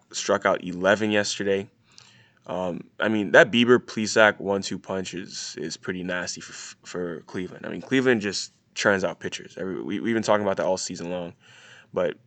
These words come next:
Plesac and the In-, Indians just shut out the Tigers yesterday. Um, filthy stuff. They win the game one to nothing. Just a pitcher's, a pitcher's duel. And the Zach,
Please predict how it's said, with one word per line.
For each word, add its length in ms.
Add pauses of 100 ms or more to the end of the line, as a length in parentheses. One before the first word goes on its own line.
(480)
Plesac 340
and 140
the 100
In-, 120
Indians 520
just 380
shut 220
out 100
the 80
Tigers 360
yesterday. 560 (600)
Um, 400 (140)
filthy 400
stuff. 480 (180)
They 120
win 160
the 80
game 380 (120)
one 240
to 80
nothing. 440 (500)
Just 340
a 60
pitcher's, 600 (480)
a 60
pitcher's 320
duel. 340 (920)
And 100
the 40
Zach, 240